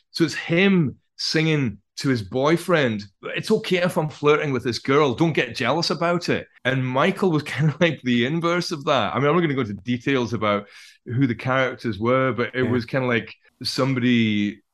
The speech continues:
Speaker 1: upsetting their girlfriend because they were dancing with Michael. And only recently, like, it was, I heard John, I'm Only Dancing played out somewhere, and I was like,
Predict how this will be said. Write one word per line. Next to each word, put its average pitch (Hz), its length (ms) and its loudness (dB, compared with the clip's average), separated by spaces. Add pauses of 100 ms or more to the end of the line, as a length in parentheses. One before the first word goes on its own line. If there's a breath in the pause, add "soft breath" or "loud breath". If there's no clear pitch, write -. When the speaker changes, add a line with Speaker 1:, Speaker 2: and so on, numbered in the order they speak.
(120)
Speaker 1:
upsetting 113 560 -2
their 98 100 -4
girlfriend 107 840 -4
because 101 320 -8
they 104 80 -8
were 95 100 -6
dancing 101 480 -6
with 87 80 -8
Michael. 92 640 -6
And 131 260 -2
only 143 280 0
recently, 135 400 0
like, 120 80 -4
it 151 40 0
was, 135 140 -4 (260 loud breath)
I 131 120 -2
heard 160 360 2
John, 147 240 0
I'm 135 120 0
Only 120 180 -2
Dancing 131 500 -4
played 117 280 -2
out 143 200 0
somewhere, 147 320 -2
and 120 80 0
I 117 80 2
was 117 140 -2
like, 143 80 -6